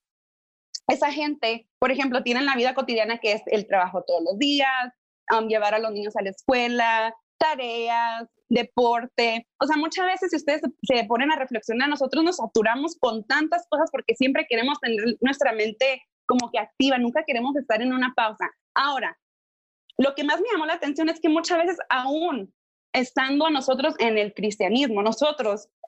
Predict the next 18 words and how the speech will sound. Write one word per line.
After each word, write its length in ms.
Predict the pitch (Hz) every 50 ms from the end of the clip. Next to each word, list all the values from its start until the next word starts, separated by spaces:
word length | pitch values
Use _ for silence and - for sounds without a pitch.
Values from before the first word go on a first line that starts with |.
| - _ _ _ _ _
¿qué 100 | - 285
hacemos? 400 | 311 262 - - 294 269 254 233
Muchas 280 | - - - - 302 320
veces 180 | 330 330 339
nosotros 440 | 330 320 277 262 233 220 254 320 320
también 580 | - 269 240 240 240 247 254 262 262 - - - _ _ _ _ _ _ _ _ - - -
muchas 240 | 277 262 302 285
veces 140 | 302 - 311
nosotros 280 | 302 262 247 - 294 285
también 200 | 277 240 233 247
nos 120 | 262 -
saturamos 600 | - 262 254 - 214 208 220 226 254 262 277 277 -
aún 320 | 214 208 208 220 233 254
en 80 | 277 285
las 160 | 240 214 -
cosas 300 | - - 214 214 247 262 262
de 80 | 226 202
Dios. 300 | 185 196 233 233 220